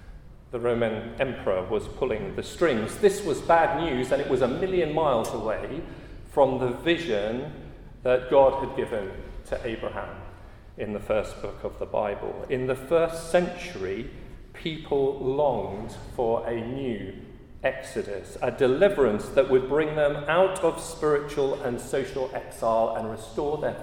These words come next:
fortunes once and for all. And so we read that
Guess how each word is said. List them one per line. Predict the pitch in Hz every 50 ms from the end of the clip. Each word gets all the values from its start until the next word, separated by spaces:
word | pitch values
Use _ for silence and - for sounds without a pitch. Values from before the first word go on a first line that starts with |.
| -
fortunes | 165 151 - - - - - 139 135 139 131 131 135 135 - - - - - - -
once | - 127 127 127 131 127 - 131 123 - - - -
and | 123 113 110 107 - - -
for | 120 113
all. | 110 107 92 92 95 95 - - - - - - - - - 220 202 208 202 - - - - - - - - - - - - - - - - - - -
And | 117 107 104
so | - - - 170 180 190 190
we | 160 160 165 160
read | 139 120 98 95 90 92 92 - - - - - - - - - - - - - - - -
that | 117 117